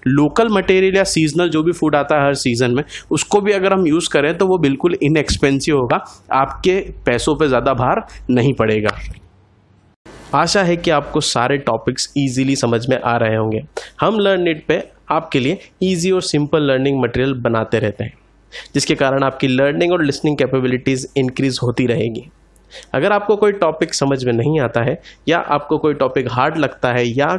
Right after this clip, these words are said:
कुछ टॉपिक को आप डिटेल में समझना चाहते हैं तो उसको आप कमेंट सेक्शन में लिख सकते हैं।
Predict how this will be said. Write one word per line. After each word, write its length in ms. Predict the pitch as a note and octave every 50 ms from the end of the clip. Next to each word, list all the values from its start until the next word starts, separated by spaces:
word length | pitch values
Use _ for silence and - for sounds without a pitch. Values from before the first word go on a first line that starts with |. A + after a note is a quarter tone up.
| - - _ _ _ -
कुछ 240 | G#3+ A3 - - -
टॉपिक 300 | F#3+ E3+ E3+ E3 D3+ - -
को 80 | D3
आप 160 | C#3+ C#3+ C3+ B2+
डिटेल 340 | B2+ B2+ B2 - - F#3 F#3
में 60 | E3+
समझना 340 | C#3 C3+ B2 A#2+ A#2+ A#2+ A#2+
चाहते 300 | A#2 - A#2 A#2 - B2+
हैं 140 | B2 D#3 F#3+ - - - - - _ _ -
तो 60 | - - - -
उसको 300 | D#3+ - - - D3+ C3
आप 220 | B2 B2+ B2 - - -
कमेंट 240 | B2+ B2+ C#3 C#3
सेक्शन 360 | C3 - B2 - - B2 A#2 A#2
में 80 | A#2 A#2+
लिख 220 | B2 B2 B2+ -
सकते 340 | - - G2+ - - D#2+ G2+
हैं। 100 | A2+